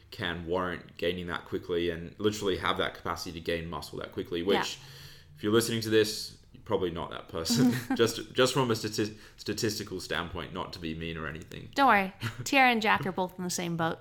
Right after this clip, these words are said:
Speaker 2: <laughs>
Speaker 1: Yeah, we are. Yeah, so that's partly about nutrition. So protein, anywhere from, like, one point six to two point five grams per kilo of body weight,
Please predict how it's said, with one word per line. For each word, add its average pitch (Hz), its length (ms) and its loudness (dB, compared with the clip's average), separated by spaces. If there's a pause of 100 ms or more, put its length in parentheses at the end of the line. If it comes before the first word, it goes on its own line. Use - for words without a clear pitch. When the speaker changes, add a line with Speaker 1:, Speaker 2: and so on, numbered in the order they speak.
(100)
Speaker 2:
<laughs> - 100 -8
Speaker 1:
Yeah, 233 300 4 (200)
we 82 160 -4
are. 69 140 -6 (640)
Yeah, 131 180 0
so 120 140 6
that's 123 400 6 (440)
partly 98 480 2
about 85 260 -2
nutrition. 98 380 -4
So 104 240 6
protein, 123 520 4
anywhere 104 340 2
from, 92 160 -6
like, 90 180 -2 (380)
one 95 160 -2
point 92 220 -8
six 90 280 -4
to - 100 -14
two 92 160 -4
point 87 240 -6
five 82 520 -4
grams 82 280 -6
per 87 100 -8
kilo 85 380 -4
of 80 80 -6
body 82 240 -4
weight, 85 440 -4